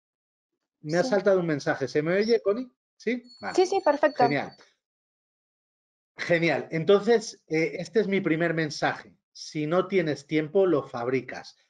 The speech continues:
Speaker 1: Hay situaciones complicadas, ¿vale? Padres primerizos, con hijos pequeños en casa,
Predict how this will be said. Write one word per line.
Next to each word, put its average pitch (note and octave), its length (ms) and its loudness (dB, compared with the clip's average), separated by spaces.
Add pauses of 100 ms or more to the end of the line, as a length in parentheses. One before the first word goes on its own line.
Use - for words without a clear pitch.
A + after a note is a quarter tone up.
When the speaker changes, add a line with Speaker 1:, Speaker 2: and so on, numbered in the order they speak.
(340)
Speaker 1:
Hay F3 220 -10
situaciones F3 920 0
complicadas, B2+ 960 -4
¿vale? D#3+ 320 -2 (340)
Padres C#3+ 400 2
primerizos, F3 840 -2
con B2+ 200 -10
hijos C3 300 -8
pequeños A2+ 460 -10
en G#2+ 180 -18
casa, E3+ 680 -2